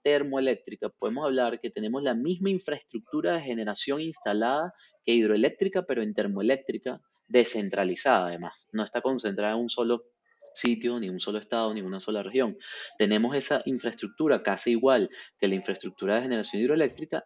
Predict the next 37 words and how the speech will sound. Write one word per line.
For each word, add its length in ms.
y 80
la 100
tenemos 460
repartida 680
por 180
todo 120
el 100
país, 400
eh, 540
en 140
centros 400
de 80
generación 440
termoeléctrica 680
a 200
gas 380
y 60
a 60
diésel 520
o, 300
eh, 440
turbinas 380
termoeléctricas 580
que 80
pueden 540
hacer 340
el, 480
la, 220
el, 340
la 140
generación 520
a 60
través 160
de 40
un 40
sistema 380
dual. 380